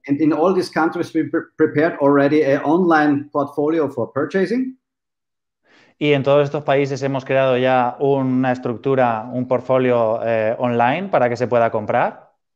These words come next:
Speaker 1: And you can then later on start to build the, build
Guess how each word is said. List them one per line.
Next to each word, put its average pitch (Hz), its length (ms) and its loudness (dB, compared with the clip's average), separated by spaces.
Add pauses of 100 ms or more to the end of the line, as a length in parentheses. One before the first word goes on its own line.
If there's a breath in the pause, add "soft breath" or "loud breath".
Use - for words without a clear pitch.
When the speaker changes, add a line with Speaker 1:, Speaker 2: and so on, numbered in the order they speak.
(140)
Speaker 1:
And 135 160 -2
you 185 160 0
can 190 280 0
then 175 340 2
later 180 300 2
on 170 200 2
start 165 440 -2
to 190 60 -2
build 175 300 -2
the, 165 280 0
build 165 160 0